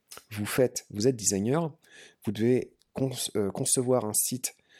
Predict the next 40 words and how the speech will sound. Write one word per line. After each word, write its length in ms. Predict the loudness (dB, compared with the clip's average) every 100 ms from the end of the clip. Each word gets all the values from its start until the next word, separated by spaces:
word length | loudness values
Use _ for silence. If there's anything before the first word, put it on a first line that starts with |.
| -20 -10
euh, 500 | -4 -2 0 0 -2 -4
pour 220 | -4 -2
sensibiliser 500 | -2 -2 -2 0 0
des 140 | 0 0
gens 180 | 0 0
à 60 |
des 80 | -2
problèmes 280 | 0 0 -2
écologiques, 560 | -2 -2 0 -2 -6 -16 -20 -20 -8
vous 160 | -4 0
faites 280 | 0 -2 -6
un 100 | 0
super 560 | 2 2 0 0 0 0
site 380 | -2 -4 -6 _ _ -8
avec, 480 | -4 0 -2 -2 -10 -4
euh, 180 | -2 -2
des 160 | 0
informations 760 | -2 0 0 2 0 0 0 0
extrêmement 720 | -4 -6 -2 2 4 2 0 -4
intéressantes, 800 | -2 0 0 2 0 -2 -4 -6
pertinentes, 580 | -6 -2 0 0 -2 -8 -16 -18 -16
qui 80 | -6
permet 340 | 0 2 2
de 300 | 4 2 2 2
mieux 240 | 2 4
se 100 | 4
rendre 180 | 0 -4
compte 360 | -2 -2 -2 -14 -6
du 140 | 0 4
niveau 200 | 4 2
de 80 | 0
pollution 460 | -2 -2 -2 -4
produit 400 | -2 -2 0 -2
par 320 | 0 -2 -2 -8 -20 -16 0
des 160 | 2
individus, 560 | 4 2 0 -2 0 2
des 200 | 2 2
entreprises, 580 | 0 -2 -2 0 0 0
des 100 | -2
gouvernements. 560 | 0 -2 0 -2 -4